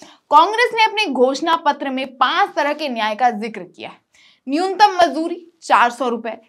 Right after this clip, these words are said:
चालीस लाख सरकारी नौकरियां, गरीब महिलाओं को एक लाख की मदद, ट्रेनिंग के लिए एक लाख की मदद,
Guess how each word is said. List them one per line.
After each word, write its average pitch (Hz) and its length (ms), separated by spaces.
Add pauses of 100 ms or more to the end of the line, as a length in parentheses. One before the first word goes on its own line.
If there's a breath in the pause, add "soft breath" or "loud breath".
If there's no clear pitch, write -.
(180 soft breath)
चालीस 330 420
लाख 359 320
सरकारी 220 400
नौकरियां, 220 520
गरीब 339 340
महिलाओं 302 380
को 311 180
एक 320 340
लाख 277 320
की 262 80
मदद, 226 480
ट्रेनिंग 330 340
के 330 220
लिए 320 160
एक 294 380
लाख 233 340
की 233 100
मदद, 240 380